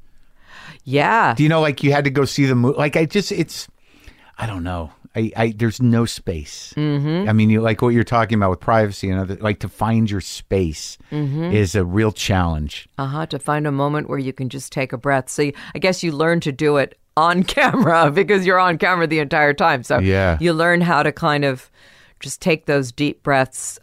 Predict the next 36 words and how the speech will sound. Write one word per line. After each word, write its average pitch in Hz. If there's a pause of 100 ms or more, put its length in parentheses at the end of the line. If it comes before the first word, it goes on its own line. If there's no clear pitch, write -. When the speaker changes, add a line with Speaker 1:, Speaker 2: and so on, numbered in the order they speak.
Speaker 1:
um, 123 (120)
while 131
you're 131
sitting -
there. 107 (380)
Speaker 2:
It 127
was 123
great 147
talking 110
to 98
you. 101
Speaker 1:
Thank 165
you. 110 (120)
Speaker 2:
I 107
hope 113
you 107
had 101
a 101
nice 101
time. 90
Speaker 1:
I 180
had 165
a -
great 151
time. - (100)
Speaker 2:
Okay. - (200)
And, 110
and 120
I, 120
best 123
of 117
luck 120
with, 110 (180)
if 127
it 165
matters 135